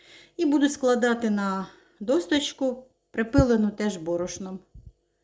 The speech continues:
Зараз наліплю і тоді вам покажу. Вареники я поліпила. Ось так вони в мене виглядають.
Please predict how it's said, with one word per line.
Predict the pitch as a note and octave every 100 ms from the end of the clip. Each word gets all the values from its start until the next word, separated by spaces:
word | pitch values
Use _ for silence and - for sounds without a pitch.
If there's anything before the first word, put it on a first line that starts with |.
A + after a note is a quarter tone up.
| _ _ _ _ _ _ _ -
Зараз | A#3 A3+ G#3+
наліплю | A3 G#3+ A#3 D4+
і | F4
тоді | F#3+ G3
вам | G#3 F#3
покажу. | E3 E3 E3+ E3+ D#3+ - _ - - - _ - - - - - - - - - - -
Вареники | G#3+ A#3 A#3 A3 G3+ G3
я | F#3+ F#3+
поліпила. | - F#3 F3+ - G#3 B3 D4+ F#4 - - - G3+
Ось | -
так | - F3 A3 - B3
вони | A#3+ G#3+
в | G3
мене | F#3+ F#3
виглядають. | F#3+ G3 F#3+ E3+ F3 E3 F#3+ C#4+